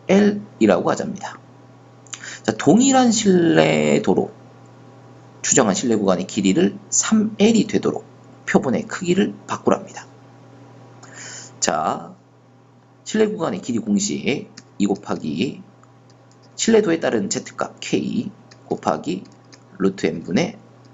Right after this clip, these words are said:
시그마, 얘를 L이라고 하죠. 그랬을 때 삼분의 L. 근데 이는, 어, 어떤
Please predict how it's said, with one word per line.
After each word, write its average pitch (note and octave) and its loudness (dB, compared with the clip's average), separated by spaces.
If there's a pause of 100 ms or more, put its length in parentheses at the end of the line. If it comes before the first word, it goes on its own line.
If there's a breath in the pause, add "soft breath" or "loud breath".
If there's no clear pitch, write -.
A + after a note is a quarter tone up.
(100)
시그마, - -2 (560)
얘를 G#2+ 2 (840)
L이라고 F#2+ 2
하죠. - -12 (1300 loud breath)
그랬을 G#3 6
때 G2+ 4
삼분의 A3+ 2
L. - -4 (1600 loud breath)
근데 A2 4 (680 soft breath)
이는, E3+ 4 (960)
어, G#2+ 4
어떤 - 0